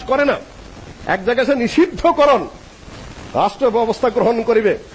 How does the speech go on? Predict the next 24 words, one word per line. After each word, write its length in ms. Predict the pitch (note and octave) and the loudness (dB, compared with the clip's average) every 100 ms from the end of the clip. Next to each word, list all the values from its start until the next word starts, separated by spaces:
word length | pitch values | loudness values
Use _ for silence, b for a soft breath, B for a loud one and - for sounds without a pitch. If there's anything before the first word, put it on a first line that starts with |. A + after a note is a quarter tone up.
| - - | -16 -2
সেখানেও 340 | G#3 A3 C#4 | 0 2 2
ইংরেজি 320 | D#4 D4+ C#4+ D4 | 4 4 4 4
অনুবাদ 280 | D4 C#4 C#4 | 4 2 2
প্রিভেন্ট 420 | D4 B3 E4+ F4 - - - - - - - - | 2 4 4 2 -2 -18 -20 -20 -20 -20 -12 -2
এবং 500 | E3+ A#3 C#4 A#3+ D3 | 2 4 4 4 0
নিরোধ 400 | B2+ A3 C#4+ F#4 F4 | 2 4 6 4 2
যেখানে, 340 | E4+ E4 D4 C4+ - | 0 2 2 0 -2
সেখানেও 380 | C4 A3 D#4 D4+ | -2 0 0 -2
প্রিভেন্ট 480 | D4 B3 B3+ A#3 | -2 0 0 0
করেছেন। 320 | - A3 - C3 F2 - - - - - - - - - - - | 0 -2 -2 -12 -14 -20 -20 -20 -20 -20 -16 -16 -14 -16 -6 -4
সূক্ষ্মভাবে 680 | G#3 - B3 F#3 G3+ G#3 | -4 0 0 2 2 2
এগুলা 180 | G#3 G3+ | 4 2
দৃষ্টি 360 | G3 G3 - G#3 | 0 -4 -6 -4
দিতে 180 | G3+ F#3+ | 0 0
হবে। 240 | F#3 D#3+ - - - - - - - - - - - - - - - - - | 2 -2 -6 -16 -18 -18 -20 -16 -14 -14 -14 -14 -14 -14 -12 -10 -8 -6 0
আমার 300 | D3 F#3+ F#3 | 2 2 2
দৃষ্টিকোণ 580 | G3 F3+ G#3+ F3+ G3+ F#3 | 2 2 0 2 4 4
থেকে, 280 | F#3+ F#3 - | 2 2 2
সামান্য 360 | D#3+ A#3+ A#3+ | 2 0 0
দৃষ্টিকোণ 500 | G3+ F3+ G3 F#3 F#3 | -2 -2 -2 2 2
থেকে 320 | E3 E3+ E3 - - - - - - - | 2 2 0 0 -8 -20 -18 -16 -10 0
এই 100 | D3 | 2
আইন 360 | D#3 G3 G#3+ G#3 | 4 4 4 2
বিভাগ, 360 | F3+ F#3 F#3 | 2 2 2